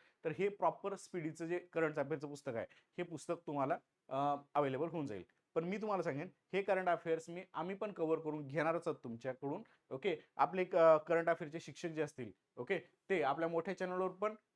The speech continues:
अ, घेतातच आहे ना, शंकरपुरी सर वगैरे, त्यांना already बऱ्यापैकी एक्सपिरियन्स आहे ह्याचा, ह्याचा, तर ते तुमचं करंट अफेअर बर-, परफेक्ट बनवून घेतील. म्हणजे एकंदरीत तुम्हाला ल्युसेंट पक्क करायचंय, करंट अफेअर आम्ही तुमच्याकडून पक्क करू, तुम्हाला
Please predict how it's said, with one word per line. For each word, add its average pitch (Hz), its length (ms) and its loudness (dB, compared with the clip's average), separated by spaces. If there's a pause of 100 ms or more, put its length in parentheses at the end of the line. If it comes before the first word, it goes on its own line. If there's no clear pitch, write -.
अ, 165 260 6
घेतातच 156 540 0
आहे 131 100 2
ना, 196 120 -2 (140)
शंकरपुरी 160 420 -4
सर 165 140 0
वगैरे, 165 200 -2
त्यांना 160 240 -4 (160)
already 156 320 0
बऱ्यापैकी 156 380 0
एक्सपिरियन्स 143 400 -6
आहे 127 100 -4
ह्याचा, 143 200 -4 (120)
ह्याचा, 151 260 0 (440)
तर 175 80 -2
ते 202 140 -2
तुमचं 185 220 -4
करंट 175 240 0
अफेअर 151 180 0
बर-, 147 200 0
परफेक्ट 151 380 -2
बनवून 180 200 0
घेतील. 101 240 -8 (420)
म्हणजे 180 440 -2
एकंदरीत 165 360 -4
तुम्हाला 160 260 -2
ल्युसेंट 156 380 -4
पक्क 170 180 -4
करायचंय, 165 400 0 (260)
करंट 165 260 0
अफेअर 160 240 0 (180)
आम्ही 190 220 0
तुमच्याकडून 156 380 -4
पक्क 156 160 -8
करू, 156 300 -4 (380)
तुम्हाला 170 320 6